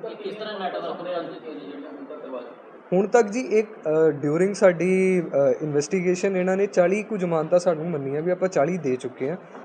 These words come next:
Speaker 2: ਬਾਕੀ ਇੰਨੀਆਂ ਕੁ ਜ਼ਮਾਨਤਾਂ ਕਰਾ ਚੁੱਕੇ ਵੀ ਇਹਨਾਂ ਨੂੰ ਆਪ ਵੀ ਨਹੀਂ ਯਾਦ। ਇਹ further ਜਦੋਂ ਆਪਾਂ ਰਿਕਾਰਡ ਦੀ ਘੋਖ ਕਰਾਂਗੇ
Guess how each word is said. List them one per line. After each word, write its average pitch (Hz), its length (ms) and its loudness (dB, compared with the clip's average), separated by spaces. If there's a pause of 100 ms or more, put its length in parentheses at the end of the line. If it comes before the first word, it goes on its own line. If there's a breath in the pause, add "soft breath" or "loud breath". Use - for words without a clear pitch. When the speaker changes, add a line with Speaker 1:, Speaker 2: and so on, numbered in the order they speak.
(100)
Speaker 2:
ਬਾਕੀ 151 340 4
ਇੰਨੀਆਂ 202 240 6
ਕੁ 208 80 0
ਜ਼ਮਾਨਤਾਂ 190 420 4
ਕਰਾ 190 220 6
ਚੁੱਕੇ 185 280 0
ਵੀ 208 120 0
ਇਹਨਾਂ 208 140 2
ਨੂੰ 214 160 0
ਆਪ 139 280 2
ਵੀ 180 80 0
ਨਹੀਂ 180 140 0
ਯਾਦ। 110 180 2 (480)
ਇਹ 196 80 6 (100)
further 175 240 6
ਜਦੋਂ 196 280 4
ਆਪਾਂ 202 200 6
ਰਿਕਾਰਡ 175 440 6
ਦੀ 190 120 -4
ਘੋਖ 185 320 2
ਕਰਾਂਗੇ 156 400 0